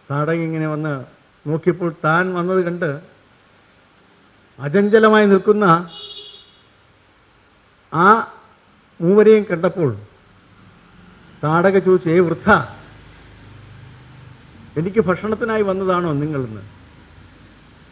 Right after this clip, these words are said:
നിന്റെ ദേഹത്ത് മാംസമൊന്നുമില്ലല്ലോ."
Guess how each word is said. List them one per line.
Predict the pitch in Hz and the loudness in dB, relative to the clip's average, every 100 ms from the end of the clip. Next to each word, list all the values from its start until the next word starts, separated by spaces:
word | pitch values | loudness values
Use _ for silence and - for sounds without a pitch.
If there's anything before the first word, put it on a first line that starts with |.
| - _ - - _ - _ _ _ - | -20 _ -20 -20 _ -20 _ _ _ -4
നിന്റെ | 156 185 | 0 6
ദേഹത്ത് | 208 196 214 220 220 208 - - - - | 8 8 6 6 4 2 -4 -14 -20 -8
മാംസമൊന്നുമില്ലല്ലോ." | 156 185 - 196 190 165 147 120 95 | -4 -4 -2 -2 0 -2 -2 -4 -6